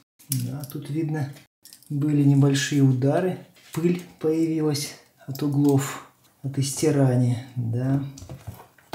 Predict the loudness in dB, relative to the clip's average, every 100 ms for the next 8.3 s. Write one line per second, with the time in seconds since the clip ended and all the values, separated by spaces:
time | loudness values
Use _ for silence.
0 | -4 2 4 4 0 -4 -4 -6 -4 -4
1 | -4 -4 -6 -10 -14 -18 -20 -8 -4 -2
2 | 0 0 0 0 -2 -6 -8 -12 -20 -10
3 | 0 2 4 4 2 0 0 0 -2 -6
4 | -2 4 4 4 0 -6 -10 -10 -6 -2
5 | -2 -4 -6 -6 -6 -14 -20 -20 -20 -4
6 | 2 4 6 6 8 8 6 4 8 10
7 | 10 8 8 4 -4 -6 -8 -6 -4 -4
8 | -6 -14